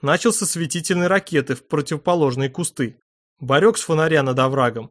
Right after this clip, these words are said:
Фонарь, сленг. Пятидесятимиллиметровая осветительная ракета. Первые магазины у всех были заряжены по формуле три плюс один, третий трассер. Вибрирующей магниевой звездочкой, замершей на щелчке фотовспышки,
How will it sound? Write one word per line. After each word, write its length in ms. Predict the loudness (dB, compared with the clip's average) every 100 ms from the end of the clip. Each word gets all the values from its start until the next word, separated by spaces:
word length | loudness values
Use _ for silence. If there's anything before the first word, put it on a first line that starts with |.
| _
Фонарь, 520 | 0 2 4 0 -2 -12
сленг. 480 | -20 -8 -8 -8 -12 -20 _ _
Пятидесятимиллиметровая 1200 | -18 -14 -14 -14 -12 -10 -8 -10 -4 -2 2 0
осветительная 760 | 0 -8 -10 -16 -16 -6 0 0
ракета. 540 | 0 -4 -12 -12 -14 _ _ _ _ _
Первые 400 | 0 2 4 2
магазины 480 | 4 2 2 2 2
у 60 |
всех 300 | 2 0 0
были 180 | 0 0
заряжены 580 | 2 4 4 4 2 0
по 140 | -2
формуле 500 | 0 2 4 2 -2
три 240 | -2 0 0
плюс 320 | 0 -4 -2
один, 400 | -2 -2 -6 -6 _
третий 360 | 0 0 -2
трассер. 520 | -4 -2 -2 -4 -12 -16 _ _ -4
Вибрирующей 640 | 0 2 2 2 2 0
магниевой 440 | 2 2 0 0
звездочкой, 760 | 0 0 0 0 -6 -8 -12 -12 -12
замершей 540 | 0 2 2 0 0
на 80 | 0
щелчке 400 | -2 -6 0 0
фотовспышки, 880 | 2 -2 -2 -4 -2 -2 -2 -4